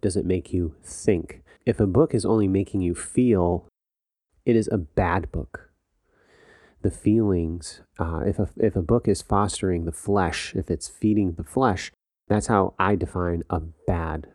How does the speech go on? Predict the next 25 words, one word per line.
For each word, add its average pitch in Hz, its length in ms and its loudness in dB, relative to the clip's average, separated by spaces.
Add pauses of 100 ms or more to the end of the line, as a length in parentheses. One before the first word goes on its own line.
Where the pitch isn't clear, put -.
(140)
book. - 320 -2 (500)
Uh, 101 120 -2
I 107 120 2
manage 98 340 2
a - 20 -2
Christian 90 400 -2
bookstore, 78 580 -2 (140)
and, 82 460 -4 (160)
uh, 85 140 -4
one 98 220 0
of 92 100 0
the 85 140 0
sections 87 680 -4
within 98 200 4
the 90 60 0
Christian - 380 -2
bookst-, - 360 -4 (200)
bookstore 87 440 0
is 87 200 -2
the 90 160 -2
fiction - 640 -4
section. 85 520 -8 (380)
Uh, 82 220 -2
Christian 95 440 0
fiction 92 640 0